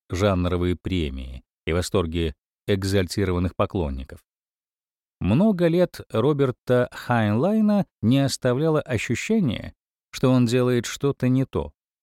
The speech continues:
недостаточно важное и ценное для общества, занимает не своё место.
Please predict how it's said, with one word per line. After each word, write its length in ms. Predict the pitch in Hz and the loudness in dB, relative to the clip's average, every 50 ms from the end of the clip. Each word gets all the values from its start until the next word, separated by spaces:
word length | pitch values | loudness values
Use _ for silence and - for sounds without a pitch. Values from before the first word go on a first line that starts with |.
| _ _ _ | _ _ _
недостаточно 1080 | 85 92 107 110 104 107 107 104 - - - 143 143 151 135 - - - 123 117 110 101 | 0 2 2 4 2 2 0 0 -2 -2 -4 -2 -2 -2 -4 -4 -2 0 2 2 2 2
важное 640 | 87 82 92 110 131 117 113 117 123 120 123 120 _ | 0 0 0 0 0 -2 -2 0 0 0 -2 -2 _
и 100 | - 120 | -4 -4
ценное 720 | 107 - - - - 101 107 113 110 107 104 104 104 101 98 | -4 -4 -6 -4 -2 0 0 2 2 2 2 2 0 0 0
для 180 | 92 90 92 - | 0 -2 -4 -4
общества, 640 | - 127 107 - - - 98 92 - _ 90 - - _ _ _ _ _ _ _ _ _ | -4 -6 -6 -6 -6 -8 -6 -8 -8 _ -12 -16 -16 _ _ _ _ _ _ _ _ _
занимает 600 | 87 85 90 92 95 92 90 92 92 92 90 _ | -4 -2 0 2 2 2 2 2 0 -2 -2 _
не 100 | 92 92 | -4 -4
своё 320 | - - 95 85 82 85 | -2 -2 -2 -2 -2 -2
место. 380 | 82 80 76 76 - _ - | -2 -4 -4 -6 -10 _ -16